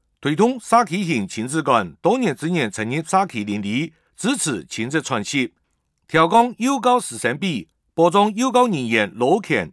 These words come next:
减少过劳，提升幼教品质，建立托育资源媒合网站，请托媒合 hand 卡安心，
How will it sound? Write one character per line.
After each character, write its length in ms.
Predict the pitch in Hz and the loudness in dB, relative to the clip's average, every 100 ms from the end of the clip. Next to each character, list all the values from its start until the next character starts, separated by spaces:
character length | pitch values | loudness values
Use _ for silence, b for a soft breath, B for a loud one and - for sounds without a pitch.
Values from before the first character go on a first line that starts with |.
| - | -2
减 200 | 135 117 | -2 0
少 200 | 131 110 | -4 -2
过 200 | 151 185 | 2 4
劳， 280 | 143 87 _ _ _ | 4 2 _ _ _
提 160 | - 147 | -4 -4
升 300 | 135 139 143 170 | 0 -2 -2 -4
幼 180 | 226 | -4
教 180 | 202 196 | 0 0
品 240 | 190 131 113 | 0 -6 -2
质， 280 | 135 113 _ _ _ _ _ _ | -2 -2 _ _ _ _ _ _
建 160 | - 240 | -2 0
立 120 | 254 | 0
托 180 | 190 175 | 2 2
育 160 | 165 143 | 2 -2
资 180 | - | -4
源 300 | 185 190 123 | -2 2 2
媒 260 | 98 117 117 | 2 0 2
合 140 | 135 | 0
网 240 | 175 151 110 | 0 0 0
站， 340 | 151 165 185 - _ _ _ | 4 4 4 -4 _ _ _
请 240 | - 151 | -4 -2
托 260 | 143 165 - | 2 2 0
媒 280 | 120 113 110 | 0 0 2
合 200 | 156 180 - | 0 0 -4
hand 160 | 117 | -4
卡 140 | 104 165 | 0 0
安 180 | 107 | 0
心， 460 | 85 - 98 131 180 | -6 -8 -4 -4 -6